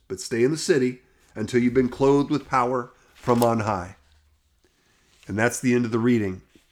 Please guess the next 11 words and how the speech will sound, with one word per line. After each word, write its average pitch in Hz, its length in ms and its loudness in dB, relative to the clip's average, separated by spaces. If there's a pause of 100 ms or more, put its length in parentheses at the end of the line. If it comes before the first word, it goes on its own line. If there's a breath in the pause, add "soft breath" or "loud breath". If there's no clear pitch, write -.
(300)
for - 180 -2
November 107 480 0
sixth. - 560 -10 (2000 soft breath)
Well, 120 140 2
what 127 100 6
do 143 80 6
we 139 120 4
take 135 240 0
away 123 200 4
devotionally 110 880 -2
from 107 480 -2